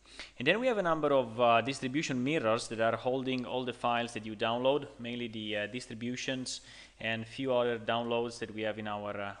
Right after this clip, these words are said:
web page. Then, uh, we have another server dedicated to do updates. So it's the server that holds all the data, all the files to allow you to update your clients.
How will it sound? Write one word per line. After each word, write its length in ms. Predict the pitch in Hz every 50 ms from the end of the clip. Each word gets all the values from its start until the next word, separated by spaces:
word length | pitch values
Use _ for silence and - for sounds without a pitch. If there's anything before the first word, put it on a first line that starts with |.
| - -
web 240 | 110 104 98 -
page. 420 | - 104 98 98 - - - - - _ _ _ _ - - - - - - - - - - - - _ _ - -
Then, 320 | - 143 147 147 147 147 143
uh, 420 | - - - 139 131 123 123 123
we 80 | 131 139
have 120 | 131 120
another 320 | 123 131 151 190 - 247 226
server 500 | - - - 180 175 165 143 135 131 123
dedicated 680 | 110 120 127 123 123 - - 135 131 131 127 117 -
to 200 | - - 123 120
do 260 | 117 107 123 123 123 - -
updates. 640 | 127 139 139 139 127 123 110 101 95 - - - - -
So 240 | - - 123 117 117
it's 180 | 120 127 131
the 160 | 131 131 123
server 400 | 120 - - 139 139 135 135 135
that 220 | 127 113 123 117 117
holds 480 | - - 139 139 139 139 131 - - - -
all 180 | 131 143 151 147
the 100 | 147 143
data, 260 | 131 131 135 131 131
all 180 | 123 135 147
the 80 | 139 131
files 640 | - - 135 127 123 123 120 117 113 113 - - - - - - - - - _ _ -
to 300 | - 123 127 127 123 120
allow 240 | 123 123 123 127 127
you 200 | 123 120 120 120
to 140 | - - 113
update 560 | 107 117 139 139 139 127 123 117 113 107 113
your 140 | 113 107 -
clients. 680 | - - 107 104 101 104 120 160 180 - - -